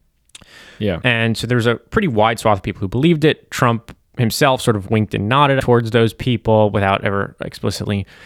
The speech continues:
Speaker 2: you know, endorsing their theories. But I think being Trump recognized that there was an electoral advantage for him, and they liked him, so he liked them, which seems to be,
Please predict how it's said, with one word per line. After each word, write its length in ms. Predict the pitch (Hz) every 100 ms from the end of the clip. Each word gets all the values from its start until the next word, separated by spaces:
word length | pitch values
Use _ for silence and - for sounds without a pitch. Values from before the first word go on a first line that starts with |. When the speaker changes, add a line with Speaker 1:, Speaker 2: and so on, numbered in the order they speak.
| -
Speaker 2:
you 80 | 107
know, 100 | 92
endorsing 540 | 92 151 147 147 127
their 120 | 117
theories. 540 | 104 110 101 98 101 -
But 340 | 104 101 -
I 60 | 113
think 340 | - 95 - -
being 220 | 110 95
Trump 240 | - 95
recognized 520 | 104 92 98 95 95 101
that 100 | 95
there 80 |
was 100 | 92
an 80 | 95
electoral 400 | 95 95 101 92
advantage 420 | 92 110 110 -
for 120 | - 101
him, 180 | 101
and 160 | 95 95 -
they 140 | 101
liked 300 | 98 98 -
him, 180 | 139 135
so 120 | 117
he 140 | 101 104
liked 300 | 95 95 -
them, 260 | 143 139 - - - -
which 160 | - -
seems 180 | 110 -
to 120 | -
be, 140 | 104